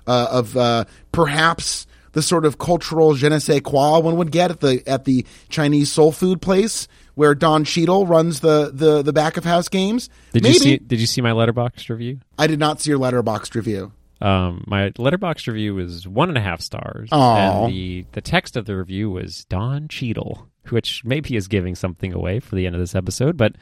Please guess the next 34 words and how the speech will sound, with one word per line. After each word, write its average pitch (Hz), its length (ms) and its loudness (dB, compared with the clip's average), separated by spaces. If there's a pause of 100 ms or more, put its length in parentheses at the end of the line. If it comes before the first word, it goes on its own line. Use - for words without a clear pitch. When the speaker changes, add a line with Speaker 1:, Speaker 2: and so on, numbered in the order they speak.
(800)
Speaker 2:
he 240 540 -2
and, 147 440 -4
uh, 127 380 4
these 135 280 2
strangely, 147 1160 -2
I 151 60 2
don't 196 100 0
even 294 120 -2
know 220 120 4
if 196 80 0
it 190 40 0
was 147 140 0
homophobic 131 560 0
at 117 120 -6
the, - 120 -12
at 123 140 -6
the 120 80 0
extent 117 420 -6
that 110 100 -4
Jeremy 107 380 -2
Piven 104 360 -2
went 101 160 -4
into 104 240 -10
his 98 120 -4
role, 101 180 -2
but 107 180 -4 (320)
those 190 180 4
two 175 160 -4
people, 117 340 -6
those 147 280 2
two 160 200 -6
scenes, 120 640 -4 (1040)
I 120 120 2
loved. - 500 -6